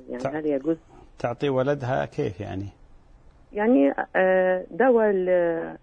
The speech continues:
Speaker 1: ل-، لتنظيم ال-، يعني في التغذية يعني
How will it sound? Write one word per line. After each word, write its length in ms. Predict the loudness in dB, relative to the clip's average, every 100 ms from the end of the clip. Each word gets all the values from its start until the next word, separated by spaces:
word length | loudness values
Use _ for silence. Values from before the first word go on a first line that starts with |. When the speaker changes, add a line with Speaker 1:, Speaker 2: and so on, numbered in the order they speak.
| -6
Speaker 1:
ل-، 240 | -2 -2 -4
لتنظيم 680 | -6 -2 -2 0 0 0 0
ال-، 680 | -2 -4 -4 -4 -6 -8 -14 _ _ _ _ _ -20 -8
يعني 460 | -2 2 2 2 -2 -12 -4
في 60 |
التغذية 600 | -4 0 0 2 2 4
يعني 360 | 2 0 -6